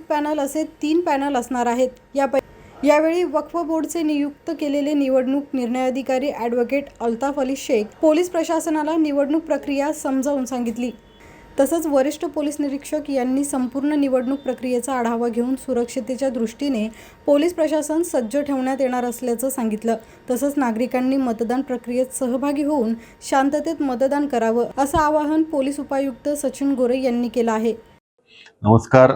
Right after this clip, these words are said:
Speaker 2: अंबरनाथ मस्जिद ट्रस्ट मुस्लिम जमात निवडणूक दोन हजार पंचवीस ची आज ही बैठक होती. यामध्ये जवळपास तीन, अ, मुख्य पॅनल, अ, भाग घेत आहेत.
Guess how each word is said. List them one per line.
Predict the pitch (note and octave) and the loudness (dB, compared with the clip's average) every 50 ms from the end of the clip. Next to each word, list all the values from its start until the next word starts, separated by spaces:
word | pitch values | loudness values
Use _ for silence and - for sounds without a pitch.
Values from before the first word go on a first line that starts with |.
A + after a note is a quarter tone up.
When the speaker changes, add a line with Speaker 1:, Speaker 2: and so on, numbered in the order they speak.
| - - _ _ - | 0 -8 _ _ 0
Speaker 2:
अंबरनाथ | A#2 A#2 A#2+ B2 B2 A#2+ A#2+ C3 C3+ B2+ | 2 4 6 8 6 6 8 8 8 8
मस्जिद | A#2+ A#2 A#2 A#2 A2+ A2+ B2+ A#2+ - - | 8 6 4 4 6 6 4 4 4 6
ट्रस्ट | B2+ A#2+ B2+ B2 - - - _ _ _ _ _ _ _ _ _ _ _ _ _ _ - | 8 8 8 8 4 -4 -20 _ _ _ _ _ _ _ _ _ _ _ _ _ _ 0
मुस्लिम | G#2+ A2+ A2 - - C3 B2+ A#2+ A#2 | 2 2 4 6 8 8 8 10 10
जमात | B2 A#2 B2+ B2+ B2+ - B2 | 10 10 8 6 6 4 4
निवडणूक | A#2 A2+ A#2 A2+ A2+ A2+ A#2 B2+ B2+ A2+ | 8 8 10 10 8 8 6 4 4 4
दोन | G2 G2+ G#2+ A2+ A2 | 2 4 4 6 6
हजार | G#2 G#2 G#2+ A2+ G#2+ | 6 8 8 6 6
पंचवीस | - - A2+ A2 G#2+ G2+ - B2+ A#2+ B2 - - | 4 2 2 2 2 2 2 2 2 2 0 -6
ची | - - - A#2+ A#2+ A#2+ - | -10 -2 4 4 4 6 6
आज | - G#2+ G#2+ G2 - - | 8 6 6 6 4 2
ही | A2+ G#2+ | 2 4
बैठक | G2+ G#2 G#2 G2+ - - G#2+ - - | 6 6 6 8 8 6 6 6 4
होती. | G#2 E2+ - - A#2+ C#3+ - - _ _ _ G2+ | -2 -2 0 0 -2 -2 -2 -10 _ _ _ 6
यामध्ये | G#2 A2 A2 A2 A2 A2+ A2 A#2 A2+ | 8 8 8 8 8 6 8 8 8
जवळपास | G#2+ A2 A2 A2 A2 A2 A2 A2 - | 10 10 8 8 8 6 2 2 0
तीन, | - - A#2+ A#2+ B2 B2 B2 B2+ - - - - - _ _ _ _ _ - | 0 4 6 8 8 8 6 4 -2 -10 -18 -20 -20 _ _ _ _ _ 0
अ, | G2 G2+ | 4 4
मुख्य | G2 A2 A#2+ A#2 - - - C#3 | 6 6 6 4 4 2 4 4
पॅनल, | C3 C3+ B2+ A#2 A2+ A2+ A#2 A#2 A#2 A#2 A#2+ A#2 A#2+ G2 G2 | 4 6 8 6 8 8 8 8 8 8 6 4 2 0 2
अ, | F#2+ G2 G2 F#2+ | 4 6 6 6
भाग | F#2 F#2 G2 G#2 A2 A#2 | 6 6 8 8 8 8
घेत | A#2 G#2 A2 G#2+ G#2+ - | 6 6 4 4 6 6
आहेत. | G2+ F2 F#2+ G#2+ | 4 4 4 2